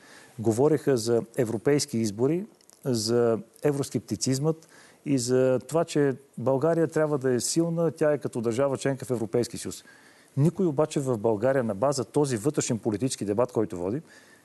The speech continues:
не забелязахме какво се случи само преди една седмица. В Европейския парламент имаше гласуване на работната група за промяна на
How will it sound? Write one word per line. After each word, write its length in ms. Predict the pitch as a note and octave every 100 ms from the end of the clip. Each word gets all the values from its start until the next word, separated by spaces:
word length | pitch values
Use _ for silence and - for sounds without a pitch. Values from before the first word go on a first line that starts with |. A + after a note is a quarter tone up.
| _ _ _ _ -
не 180 | C3 C3+
забелязахме 720 | A2 G2+ A2 B2+ C#3+ C#3+ D3+
какво 280 | - - C#3+
се 120 | C3
случи 320 | - C#3 -
само 320 | - B2+ C#3+
преди 240 | D3 C3+ B2+
една 180 | C3 C#3+
седмица. 560 | - E3+ - - - - _ _ _ _ _ -
В 160 | A2+ G#2
Европейския 560 | G#2 F#2+ - E3+ E3+ D#3
парламент 640 | G#2+ F#2+ G2+ D3+ - - -
имаше 340 | D3+ E3+ -
гласуване 680 | G#2 G2 - D#3+ D3 F2 B2 - _ - - _ -
на 180 | A#2+ G#2
работната 520 | F2+ D#3+ - D#3+ G#2
група 380 | G2+ G2+ E3 G#3+ - _ _ -
за 240 | A2+ G2 A2
промяна 600 | - G#2 A2 C#3 F3+ G3+ - _ _ _ _ _ _ -
на 440 | A#2+ B2 A#2+ G#2+